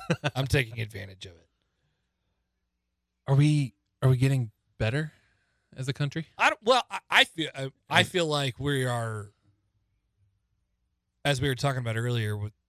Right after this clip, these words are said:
Speaker 2: like, this, what this is kind of about. I, I feel like we're more aware, um, which is a really good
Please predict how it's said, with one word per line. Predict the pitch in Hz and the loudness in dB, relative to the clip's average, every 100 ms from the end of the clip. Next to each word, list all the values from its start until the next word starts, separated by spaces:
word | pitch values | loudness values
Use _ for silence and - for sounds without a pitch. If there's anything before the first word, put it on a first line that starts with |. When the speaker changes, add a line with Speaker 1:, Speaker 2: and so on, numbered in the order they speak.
| - | -12
Speaker 2:
like, | 107 - | -12 -8
this, | 135 127 | -8 -4
what | 123 | -6
this | 110 - | -4 -6
is | 98 | -6
kind | 120 113 | -6 -6
of | 101 | -6
about. | 98 123 117 107 - | -4 -2 -2 -4 -6
I, | 131 - | -6 -4
I | 139 | -4
feel | 180 | 0
like | 147 127 | 0 0
we're | 135 | -2
more | 135 131 120 | 0 0 -2
aware, | 110 113 131 131 127 127 | 0 0 2 2 0 -4
um, | 123 117 117 | -6 -6 -4
which | 120 120 | -4 -4
is | 110 | -6
a | 107 | -4
really | 123 123 | -2 -2
good | 117 120 | 0 -2